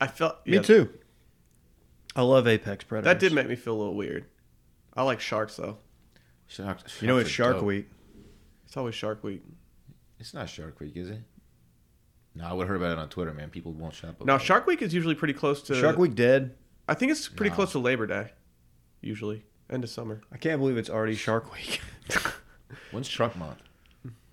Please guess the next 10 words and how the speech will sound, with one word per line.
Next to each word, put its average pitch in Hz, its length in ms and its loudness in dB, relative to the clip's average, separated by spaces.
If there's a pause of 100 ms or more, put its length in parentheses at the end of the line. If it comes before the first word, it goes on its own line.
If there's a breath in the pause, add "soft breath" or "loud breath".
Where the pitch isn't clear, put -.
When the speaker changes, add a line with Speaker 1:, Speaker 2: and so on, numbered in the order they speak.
(360)
Speaker 1:
Next 131 180 -6
month. 143 120 -12 (680)
Speaker 3:
Oh, 78 120 -16
wow. 64 220 -16 (680)
Speaker 1:
I 120 40 -16
think 127 140 -8
it's 120 80 -12
July. 120 280 -10 (720)
Speaker 3:
Can't - 200 -18
wait. - 180 -16